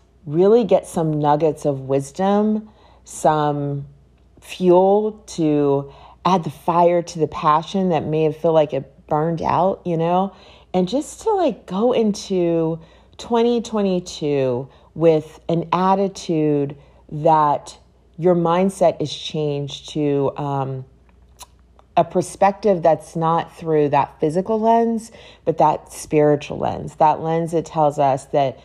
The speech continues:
through God, all things are possible, right? Through his limitless grace, all things are possible. So listen, I really hope to see all of you at the conference. I think it's going to be a blessing. I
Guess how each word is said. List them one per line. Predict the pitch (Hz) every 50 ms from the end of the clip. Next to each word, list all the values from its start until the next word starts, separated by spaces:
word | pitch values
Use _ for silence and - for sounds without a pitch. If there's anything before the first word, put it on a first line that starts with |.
| - _ _ _
through | - - 170 170 156
God, | 147 160 143 143 143 143 143 - - -
all | - 151 156 160 160 151
things | - 147 139 139 139 -
are | - -
possible, | - - - 131 139 - - - - 131 -
right? | 143 143 143 147 143 147
Through | - 160 156
his | 156 175 180 170 165
limitless | 160 151 156 156 170 175 185 175 - - 165 160 160 - - _
grace, | - - 151 139 127 131 120 90 135 - - - - - - _ _ _ _ _ -
all | 156 156 156 156 156 156
things | - - - 143 139 135 139 139 139 - -
are | - 139 143
possible. | - - - 143 139 - - - - - - 50 50 - - _ _ _ _ - - - - - _
So | - - - 220 208 196 190 185 185 180 180 180 - - -
listen, | 165 160 156 160 - 143 143 143 - -
I | - 208 214 214
really | 214 180 175 185 185 180 185 185
hope | 170 - 180 156 151 147 - -
to | - 160
see | 156 - - 151 147 139 - -
all | 139 143 147 151
of | 151 147 151
you | 151 151 147 147 147 147 147 147 147 - _ _ _ _ _ _ _ -
at | 151 151 151
the | - 139
conference. | - - 147 147 143 143 - 160 151 151 151 156 151 - - - -
I | 156 165
think | 160 165 - 185 185 185 -
it's | 190 170 - -
going | - 165 160 156 156 151 151 151 151 147
to | - - 156
be | 151 151
a | 143 135
blessing. | - 131 135 151 - - 165 160 -
I | - 160 160 156 143